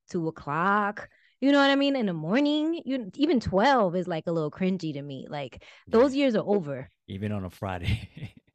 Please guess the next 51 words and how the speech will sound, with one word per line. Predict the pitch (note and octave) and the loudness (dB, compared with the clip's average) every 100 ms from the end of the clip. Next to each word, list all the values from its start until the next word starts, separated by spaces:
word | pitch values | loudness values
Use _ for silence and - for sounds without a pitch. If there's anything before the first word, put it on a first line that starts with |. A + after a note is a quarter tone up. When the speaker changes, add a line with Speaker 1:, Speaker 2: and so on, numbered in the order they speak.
| - | -4
Speaker 1:
You | A#3+ E4 | 2 4
know | G4+ | 6
what | G4 G4 | 4 4
I | |
mean? | F#4 D4 | 0 0
Like, | C#4 B3+ | 0 2
Speaker 2:
<laughs> | |
Yeah. | D#4 | 2
Speaker 1:
those | E4+ | 0
years | D4+ | -2
are | A3 F#3+ | -4 -2
over. | C4+ G#3+ E3+ D3+ - - - - - | -2 -2 -6 -10 -18 -20 -20 -6 2
Um, | A#3+ G#3+ G3+ G3 | 4 6 4 4
it | G3 | 2
was | E4 - | 0 -2
Speaker 2:
Mm-hmm. | F#3 | 0
Speaker 1:
fun | A3 E4+ F4+ | 2 4 4
while | D4 B3+ | 2 2
it | G#3+ | 0
lasted, | G3 C4 D4+ - C4+ | 0 0 -2 -4 -6
right? | B3 C4 A#3+ | -2 -2 -2
But | A3 F#3+ F3+ - _ _ _ - | -2 -2 -2 -8 _ _ _ -2
I | G#3+ G#3+ G#3 G3+ F#3+ G3 | 2 2 2 2 0 -4
now, | G3+ G#3 A3+ B3+ F#3+ D#3+ E3+ F3+ - | -4 -2 2 2 0 -2 -4 -6 -6
and | F3 E3+ E3+ - - - | -6 -4 -8 -12 -18 -8
we | A3 G#3+ | -2 0
talking | A#3+ G#3+ G#3 | 0 -2 -2
about | F#3 E3+ C#3 | -2 -2 -2
this | F3+ - | -2 -4
season, | F#3 C#3+ C#3 C3+ - _ | -10 -10 -12 -16 -20 _
this | - A3 | -4 -4
season | - B3+ G#3 G#3+ | 2 2 4 2
of | F#3 | 2
life | F3 D3+ - | 0 -4 -4
right | D#3 D3 | -6 -6
now, | C#3+ - B2+ B3 - - _ F3 | -10 -10 -6 -6 -8 -18 _ -2
I've | F3+ | 0
been | F#3 F3+ | 0 0
able | F3 F3 | -2 -4
to | F3+ | -8
start | - E3+ D#3 | -6 -4 -4
getting | E3 D#3+ | -4 -4
up | D#3 D#3 | -6 -4
at | D3 - | -6 -4
five | D3 C#3+ | -6 -6
thirty. | - D#3 C#3+ C3+ C#3 _ _ _ _ _ _ _ _ - | -6 -4 -4 -8 -14 _ _ _ _ _ _ _ _ -12
Now, | D#3+ C#3+ C#3 | -8 -6 -6
at | D3 | 0
five | E3+ E3 - | 2 2 4
thirty | F3+ F#3 D#3+ D#3 D3+ | 4 4 2 0 -2
is, | D3 D#3 | -4 -6